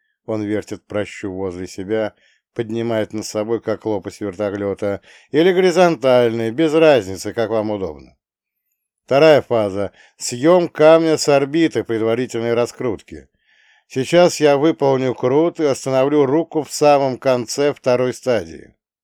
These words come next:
Он несколько раз заводит правую руку над головой, при левой вытянутой вперёд.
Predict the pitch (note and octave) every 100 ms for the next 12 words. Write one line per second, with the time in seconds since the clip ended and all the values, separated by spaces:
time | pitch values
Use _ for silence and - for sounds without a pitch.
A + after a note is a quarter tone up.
0 | _ _ _ _ - C#3+ - A2 A2+ A2
1 | - F#2 - G2+ F#2+ D#2+ F2+ F#2 F2+ F2
2 | - F#2+ F2+ F2+ - F2+ E2+ G2 G#2+ C3
3 | C#3+ B2 _ _ _ _ - A#2+ A#2 A2
4 | A#2+ C#3 D3 A#2+ F#2+ G#2 G2 G2 G2+ F#2
5 | - F#2+ D#2+ -